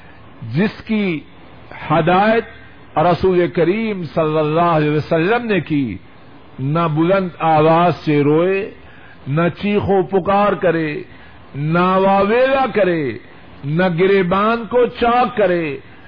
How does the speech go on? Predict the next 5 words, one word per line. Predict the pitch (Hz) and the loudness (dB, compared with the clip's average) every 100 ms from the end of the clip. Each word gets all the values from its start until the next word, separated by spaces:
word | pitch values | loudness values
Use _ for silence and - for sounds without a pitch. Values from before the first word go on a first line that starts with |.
| - - | -16 -8
نہ | 151 170 | -4 0
اپنے | 202 202 214 - 214 208 | 0 0 -2 -2 0 4
رخساروں | 202 180 - 233 254 285 285 240 | 4 2 0 2 4 4 2 4
کو | 247 180 | 2 2
پیٹے، | 208 185 190 175 147 | -2 0 0 0 -2